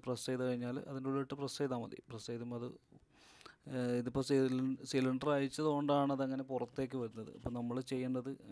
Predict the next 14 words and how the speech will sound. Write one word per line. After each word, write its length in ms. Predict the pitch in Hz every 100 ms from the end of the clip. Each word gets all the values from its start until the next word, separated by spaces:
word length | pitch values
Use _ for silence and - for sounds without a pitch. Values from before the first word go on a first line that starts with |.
| 123
ഇത് 80 | 127 127
പ്രസ് 220 | 123 -
ചെയ്ത് 140 | 127 127
വെച്ചിട്ട് 340 | 120 - 120 147 - _ - - - - 127
ആ 40 | 120
സിലിണ്ടർ 420 | 127 120 120 120 131
എടുത്തിട്ട്, 340 | 120 120 131 - - - - 104
ആ, 20 | 117 117
അതിലേക്ക് 300 | 110 110 110 110
ഇടുക. 160 | 110 -
സിലിണ്ടറിന് 460 | 117 113 117 120 120 123
ഒരു 160 | 120 120
ത്രെഡ് 260 | 117 110 123
ഉണ്ടാവും, 260 | 117 117